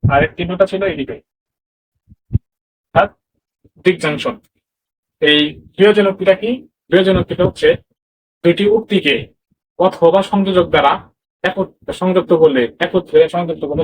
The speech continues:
যে উক্তি পাওয়া যায়। দুইটি উক্তি দ্বারা, দুইটি উক্তিকে অথবা সংযোজক দ্বারা একত্রে যুক্ত করলে যে উক্তি পাওয়া যায় সেটা কি?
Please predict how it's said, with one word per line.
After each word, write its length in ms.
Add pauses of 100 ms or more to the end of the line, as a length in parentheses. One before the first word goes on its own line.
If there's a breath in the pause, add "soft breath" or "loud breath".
যে 140
উক্তি 200
পাওয়া 180
যায়। 120 (1000)
দুইটি 240 (100)
উক্তি 240
দ্বারা, 180 (960)
দুইটি 280
উক্তিকে 340 (360)
অথবা 260 (260)
সংযোজক 420
দ্বারা 200 (500)
একত্রে 400
যুক্ত 240
করলে 240
যে 120
উক্তি 220
পাওয়া 200
যায় 160
সেটা 240
কি? 100